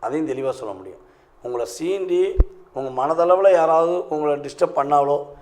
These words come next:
அல்லது உங்களை குறைச்சு பேசினாலோ மட்டும்தான் உங்களுக்கு கோபம் வரும். மீதி நேரத்துல இன்னைக்கு வந்து தேவையில்லாத கோபங்கள் வராது.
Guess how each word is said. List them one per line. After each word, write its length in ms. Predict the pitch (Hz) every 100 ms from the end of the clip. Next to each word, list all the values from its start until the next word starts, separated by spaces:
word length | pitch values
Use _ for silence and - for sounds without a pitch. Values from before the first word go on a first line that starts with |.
| - _ _
அல்லது 400 | 127 151 165 165
உங்களை 220 | 151 147 139
குறைச்சு 600 | 131 - - 170 180 196 -
பேசினாலோ 460 | 151 147 147 139
மட்டும்தான் 300 | 135 131 170
உங்களுக்கு 260 | 156 123 -
கோபம் 220 | 131 123
வரும். 240 | 113 131 - - - _ -
மீதி 280 | 156 180
நேரத்துல 240 | 160 156 180
இன்னைக்கு 280 | 160 139 139
வந்து 200 | 143 151
தேவையில்லாத 500 | 147 175 165 156 147
கோபங்கள் 640 | 143 139 131 131 139 -
வராது. 560 | 113 120 123 123 -